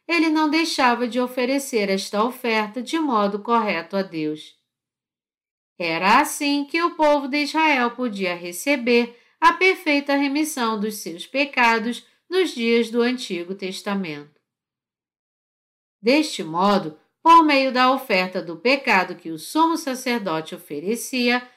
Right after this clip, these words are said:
o povo de Israel cria e tinha certeza em seu coração que todos os seus pecados haviam sido remidos.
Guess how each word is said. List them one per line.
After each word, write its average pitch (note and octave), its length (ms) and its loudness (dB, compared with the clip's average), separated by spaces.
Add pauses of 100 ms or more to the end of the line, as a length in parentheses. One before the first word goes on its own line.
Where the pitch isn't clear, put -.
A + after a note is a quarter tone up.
(220)
o F4+ 140 0
povo D#4 320 4
de C#4+ 100 0
Israel D4+ 760 0
cria D4 520 0 (220)
e F#4 140 2
tinha E4 340 -6
certeza D4+ 680 0
em B3 100 -4
seu D3+ 320 -8
coração B3+ 840 -2 (280)
que G#3+ 140 -2
todos D4 580 2
os D#4+ 160 0
seus A#3+ 320 -2
pecados A3 720 -2
haviam G3+ 540 0
sido E3+ 440 -10
remidos. D#3 760 -14